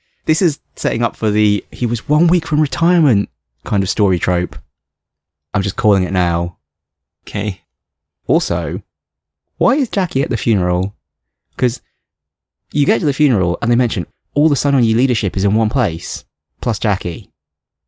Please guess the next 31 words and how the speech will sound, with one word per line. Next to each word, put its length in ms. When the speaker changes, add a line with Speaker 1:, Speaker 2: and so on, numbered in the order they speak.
Speaker 2:
True, 160
he's 200
not 320
a, 40
he's 160
not 140
part 180
of 60
the 100
leadership. 520
Speaker 1:
Everyone 320
else 260
at 140
the 40
funeral 460
is, 160
like, 140
a 40
red 220
pole 360
or 120
a 40
serious 340
player 320
in 80
the 60
Sun 160
On 100
Yee, 340
plus 200
Jackie. 520